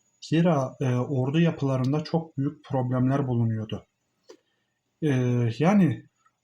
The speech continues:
ordunun tamamını bir birime vakfetmek gerçekten çok büyük bir hata. Yani söylemiş olduğumuz gibi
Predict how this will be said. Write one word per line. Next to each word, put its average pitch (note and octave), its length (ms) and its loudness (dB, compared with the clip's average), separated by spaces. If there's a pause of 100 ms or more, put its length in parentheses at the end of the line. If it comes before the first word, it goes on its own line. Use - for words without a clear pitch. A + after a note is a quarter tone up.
ordunun D#3 600 4
tamamını C#3 800 2 (260)
bir F3 240 4
birime D3 520 2 (220)
vakfetmek C#3+ 800 -2
gerçekten D3+ 480 -2
çok - 340 -6
büyük - 280 -2
bir C3 100 0
hata. A#2 520 -4 (1000)
Yani F3 280 4
söylemiş D#3+ 640 2
olduğumuz C#3+ 460 2
gibi D3 340 0